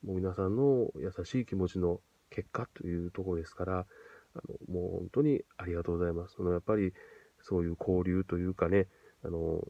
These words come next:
ありがたみっていうのを再度、あの、知ることができました。ありがとうございます。あの、まあ、これからもまだね、こう、コツコツ上げていこうと思いますので、ぜひ、あの、まだね、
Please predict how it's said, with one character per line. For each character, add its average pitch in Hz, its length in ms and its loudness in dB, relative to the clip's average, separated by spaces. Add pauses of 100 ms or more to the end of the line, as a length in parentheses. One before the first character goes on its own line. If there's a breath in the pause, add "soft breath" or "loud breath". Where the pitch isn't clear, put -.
(540)
あ 87 80 -4
り 85 100 -4
が 82 80 -2
た 85 140 -2
み 101 100 6
っ 104 40 0
て 101 140 -2
い 92 40 6
う 87 40 4
の 82 160 2
を 80 60 -2
再 85 220 -2
度、 82 200 2 (200)
あ - 100 -8
の、 - 100 -8
知 - 180 -4
る 87 80 0
こ 85 120 0
と 82 100 -2
が 80 120 -4
で 92 100 2
き 95 100 -6
ま 90 140 2
し - 80 -16
た。 87 140 -6 (340)
あ - 80 -4
り 87 100 -6
が 82 100 -2
と - 80 -4
う 85 40 0
ご 85 60 0
ざ 85 120 -2
い 85 40 -4
ま 85 160 -4
す。 - 140 -20 (540 loud breath)
あ 98 100 -6
の、 82 220 -6 (300)
ま 92 120 0
あ、 - 100 -4
こ 95 120 2
れ 92 80 4
か 92 120 2
ら 90 60 4
も 82 100 4
ま 85 120 -2
だ 82 120 -2
ね、 87 180 0 (340)
こ - 100 -4
う、 - 40 -4
コ - 120 -6
ツ - 80 -18
コ - 100 0
ツ - 120 -4
上 92 120 0
げ 90 100 2
て 95 100 2
い 95 40 2
こ 101 140 4
う 95 40 2
と - 80 -4
思 90 160 2
い 98 40 4
ま 98 140 2
す - 100 -4
の 85 100 0
で、 82 160 0 (460 loud breath)
ぜ 87 120 0
ひ、 82 160 -2
あ 80 80 -2
の、 80 240 0 (1000 loud breath)
ま 95 140 0
だ 82 80 0
ね、 123 200 2